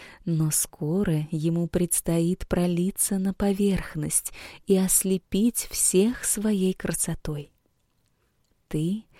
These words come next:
представляешь себя богиней, царицей,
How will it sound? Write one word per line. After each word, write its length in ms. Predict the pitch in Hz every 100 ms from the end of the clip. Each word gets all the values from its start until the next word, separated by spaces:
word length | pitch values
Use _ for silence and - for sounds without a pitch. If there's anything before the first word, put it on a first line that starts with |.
| - - -
представляешь 1000 | - 165 - - 165 151 151 165 175 -
себя 420 | - 165 156 165
богиней, 880 | 151 160 156 151 151 147 156 - - _ - - - -
царицей, 1040 | - 170 175 165 156 - - - - 175